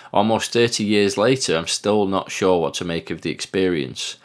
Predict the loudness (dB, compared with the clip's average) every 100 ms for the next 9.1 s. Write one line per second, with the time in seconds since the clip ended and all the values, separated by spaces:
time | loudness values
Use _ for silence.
0 | -20 -16 -2 0 0 0 2 4 4 4
1 | 2 0 -2 -2 -6 -10 -12 _ -10 -6
2 | -6 -4 -4 -2 -4 -4 -6 -4 -4 -4
3 | -6 -6 -6 -2 0 0 -2 -2 -4 -4
4 | -6 -6 -10 -6 -6 -4 -6 -6 -6 -4
5 | -4 -6 -8 -6 -4 -4 -6 -10 -10 -6
6 | -6 -6 -6 -8 -10 -12 _ _ -18 -18
7 | -8 -8 -8 -12 _ -20 -20 -18 -16 -16
8 | -12 0 4 4 0 _ -4 2 4 4
9 | -2